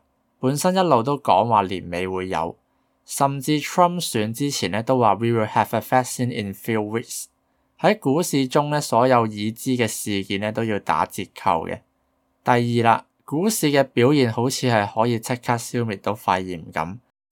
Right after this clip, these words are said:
事實上，輝瑞公布嘅呢，只係初期數據，即使當疫苗成功都好啦，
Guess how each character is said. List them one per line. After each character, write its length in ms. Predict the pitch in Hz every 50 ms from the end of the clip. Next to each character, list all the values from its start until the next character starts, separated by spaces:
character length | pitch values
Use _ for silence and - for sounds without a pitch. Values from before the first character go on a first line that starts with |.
| _ _ _ -
事 300 | - - - 151 151 151
實 160 | 147 156 147
上， 300 | - - 151 139 139 135
輝 460 | - - 175 180 185 190 185 - - 123
瑞 100 | 113 110
公 320 | - 135 139 143 139 131
布 60 | 123 117
嘅 180 | 110 107 110
呢， 140 | 117 123 127
只 160 | 123 - 117
係 160 | 117 123 104 98
初 320 | - - 123 117 113 120
期 200 | 117 120 - -
數 280 | - - 98 92 90 92
據， 220 | - 92 87 - - _ _ _ _ _ _ _ _ _ _
即 140 | - - 185
使 240 | 170 - - 135 135
當 260 | 135 143 117 117 113
疫 100 | 110 98
苗 220 | - 101 95 90 87
成 280 | - 104 90 85 90
功 160 | 101 113 120
都 140 | 123 123 120
好 160 | 120 113 98
啦， 280 | 101 104 107 107 113